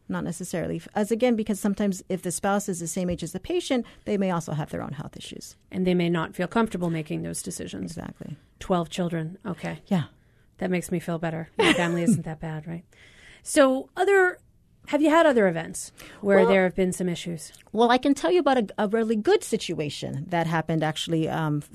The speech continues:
Speaker 1: to a, a close friend whom I went to visit on the mainland because she had chronic lung problems. She was in and out of the hospital. She was on home oxygen. And I was concerned that her time wouldn't be long. So I went to visit her,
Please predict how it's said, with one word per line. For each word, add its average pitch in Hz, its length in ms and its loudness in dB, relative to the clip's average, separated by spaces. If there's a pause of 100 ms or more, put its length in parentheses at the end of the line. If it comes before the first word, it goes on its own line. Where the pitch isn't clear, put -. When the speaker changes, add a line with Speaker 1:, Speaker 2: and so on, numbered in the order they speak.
Speaker 1:
to 170 260 2
a, 160 260 2
a 165 80 -2
close 180 320 -2
friend 151 400 -4 (540)
whom 208 180 6
I 185 60 4
went 180 180 0
to 190 100 -2
visit 185 240 0
on 190 140 0
the 214 60 2
mainland 170 480 0
because 202 260 -4
she 190 240 -2
had 175 320 -2
chronic 165 400 -4
lung 156 240 -2
problems. 160 680 -4 (280)
She - 180 -2
was 170 160 0
in 175 180 -2
and 165 120 0
out 156 120 -2
of 156 100 -6
the 160 80 -6
hospital. 151 640 -8
She - 180 -6
was 170 140 -2
on 156 80 -6
home 160 280 -6
oxygen. 170 640 -8 (340)
And 180 140 -4
I 196 160 0
was 214 300 2
concerned 294 420 2
that 277 80 -2
her 247 100 0
time 214 300 0
wouldn't 175 240 -2
be 165 140 0
long. 143 480 -6 (560)
So 196 100 0
I 190 60 4
went 214 220 0
to 294 100 0
visit 190 280 -2
her, 160 380 -2